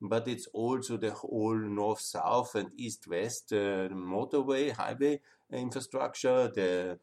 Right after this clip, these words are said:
um, Baltic Highway to Thessaloniki from Danzig, but also the Corridor eight when it comes from Durrës. I love to call it the Sevda Highway until Mariupol,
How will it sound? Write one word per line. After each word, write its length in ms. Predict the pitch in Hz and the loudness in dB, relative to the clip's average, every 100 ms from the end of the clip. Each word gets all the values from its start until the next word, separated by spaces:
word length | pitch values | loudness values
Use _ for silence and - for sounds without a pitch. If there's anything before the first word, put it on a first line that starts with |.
| _ _ - | _ _ -6
um, 380 | 95 90 85 82 | -2 -2 -2 -4
Baltic 540 | 90 117 127 127 120 - | 0 0 0 -4 -4 -4
Highway 680 | 113 117 110 113 113 113 | 0 0 2 2 2 2
to 200 | 107 107 | 0 -4
Thessaloniki 1120 | 101 98 - 92 90 92 110 123 120 117 117 113 | -4 -4 -2 -2 -2 -2 -2 -2 -2 2 0 0
from 260 | 107 98 | -2 -2
Danzig, 680 | 92 92 117 - 123 117 113 _ _ - - | -4 -4 -4 -6 -4 -4 -6 _ _ -18 -2
but 220 | 101 - | -2 0
also 300 | 110 107 110 | -2 -2 -2
the 120 | 101 | -2
Corridor 500 | 95 101 98 95 95 - | 0 0 0 0 -4 -2
eight 420 | 104 113 120 - | -2 -2 -4 -4
when 280 | 110 101 101 | -2 -2 -4
it 100 | 98 | -6
comes 320 | 98 98 98 | -6 -4 -6
from 220 | 98 95 | -6 -2
Durrës. 560 | 104 120 120 123 120 - _ _ | 0 0 0 -2 -2 -12 _ _
I 140 | - - | -2 0
love 300 | 107 107 - | 0 -2 -4
to 80 | 101 | -6
call 320 | - 107 107 | 0 2 4
it 140 | 101 | 0
the 80 | 95 | -4
Sevda 500 | - 113 113 - 113 | -4 -4 -2 0 0
Highway 560 | 104 107 107 110 104 101 _ - | 0 0 2 0 -2 -4 _ -4
until 420 | 107 113 113 107 | -2 -2 0 0
Mariupol, 1080 | 98 104 101 107 110 98 - 123 139 147 | 0 0 0 0 0 -2 -2 2 6 6